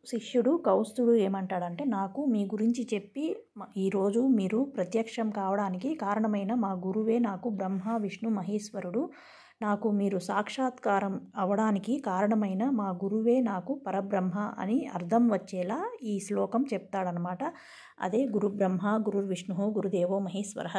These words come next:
గురు సాక్షాత్ పరబ్రహ్మ, తస్మై శ్రీ గురవే నమః" అనే శ్లోకం అనమాట. ఈ శ్లోకం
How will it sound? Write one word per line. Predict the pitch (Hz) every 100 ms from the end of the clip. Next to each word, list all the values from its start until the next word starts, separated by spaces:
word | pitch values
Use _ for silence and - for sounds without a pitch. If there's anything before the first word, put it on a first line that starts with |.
| 196
గురు | 196
సాక్షాత్ | 196 202 190 - 208 262 196
పరబ్రహ్మ, | 185 185 180 165
తస్మై | 208 185 196 214
శ్రీ | 214 202 214
గురవే | 196 180 196 208
నమః" | 185 180 175
అనే | 269 240 196 262
శ్లోకం | - 202 185 190
అనమాట. | 180 175 180 180 294 - - - - - -
ఈ | 214
శ్లోకం | 208 208 202 220